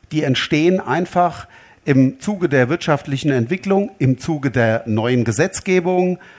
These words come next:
Es gibt neue Gesetze, da springen natürlich auch einige drauf.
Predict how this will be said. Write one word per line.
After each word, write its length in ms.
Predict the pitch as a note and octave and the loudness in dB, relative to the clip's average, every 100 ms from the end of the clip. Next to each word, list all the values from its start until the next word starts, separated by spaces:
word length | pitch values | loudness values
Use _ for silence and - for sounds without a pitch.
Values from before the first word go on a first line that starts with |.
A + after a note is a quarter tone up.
| - | -20
Es 140 | - - | -12 -4
gibt 200 | C#3 C3+ | -4 2
neue 300 | C3 C4+ C#3+ | 2 4 2
Gesetze, 640 | C3 C3+ D#3+ - E3+ D#3+ - - _ _ - - | 0 0 0 2 2 2 -2 -16 _ _ -20 0
da 360 | A#2 A2+ A#2+ - | 2 2 0 -8
springen 500 | - - D3 F3 E3 | -10 -2 2 2 4
natürlich 540 | C3+ - D3+ D3+ B2+ | 2 0 -2 -2 -2
auch 160 | A#2+ C3 | -2 0
einige 640 | A#2+ C#3 C3 C3 A#2+ - | 2 2 2 2 0 -4
drauf. 540 | - A#2+ G3+ A#3+ - | 0 2 2 -2 -6